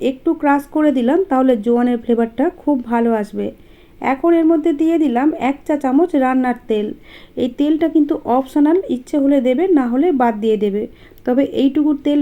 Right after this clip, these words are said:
ব্যবহার করলে রেসিপির ওপরগুলো যেরকম মুচমুচে হবে, ভিতর থেকে অনেক বেশি সফট হবে। এখন সমস্ত উপকরণগুলো আটার সাথে খুব ভালোভাবে মিশিয়ে নিতে হবে। সমস্ত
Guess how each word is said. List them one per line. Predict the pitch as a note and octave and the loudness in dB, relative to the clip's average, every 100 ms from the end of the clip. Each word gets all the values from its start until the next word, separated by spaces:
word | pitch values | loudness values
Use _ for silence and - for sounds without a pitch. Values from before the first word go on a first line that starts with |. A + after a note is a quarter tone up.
| C4 | 0
ব্যবহার | C4+ D#4 E4 | 2 0 0
করলে | C4+ A3 C4 | -2 0 0
রেসিপির | C#4 B3+ C#4 C#4 C#4 - | 0 -2 -2 -2 -2 -2
ওপরগুলো | A#3+ C#4 C4+ C4+ C4 | -4 -2 -2 0 0
যেরকম | C4+ C4 C4+ B3 | 0 0 0 2
মুচমুচে | A#3+ B3 D4 D4 | 0 0 0 2
হবে, | C4+ C#4 | 0 2
ভিতর | C4+ A#3+ B3 B3+ | 0 0 -2 -2
থেকে | A#3+ C4+ | -4 -4
অনেক | - B3 D4 | -4 0 0
বেশি | B3 A#3+ D#4 - | -2 -4 -6 -2
সফট | A#3 A3+ - | -4 -2 -6
হবে। | G#3 G#3 - - - - - - - - | -6 -6 -12 -20 -20 -20 -20 -20 -14 -4
এখন | A#3+ C4+ | -2 -2
সমস্ত | C4+ C4+ D#4+ D#4+ D4+ - | 0 2 2 0 -4 -4
উপকরণগুলো | B3 C#4+ C#4+ D4+ D4+ C4 C4 E4 A#4 | -6 -6 -2 0 2 4 2 0 -4
আটার | A#3 C4+ C4+ | -4 -4 -4
সাথে | A#3 A3+ C#4+ | -4 -2 -4
খুব | - C#4 G#3+ | 0 -2 -2
ভালোভাবে | G3+ G#3+ B3+ C4 A#3+ A3+ D#4 | -6 -4 0 0 0 0 4
মিশিয়ে | C#4 B3+ B3+ A#3 | 2 2 0 0
নিতে | A3+ | 0
হবে। | G#3 G3+ G#3 - - - - _ - - - | -4 -4 -6 -12 -20 -20 -20 _ -20 -14 2
সমস্ত | D4 D4 E4+ - | 4 6 6 4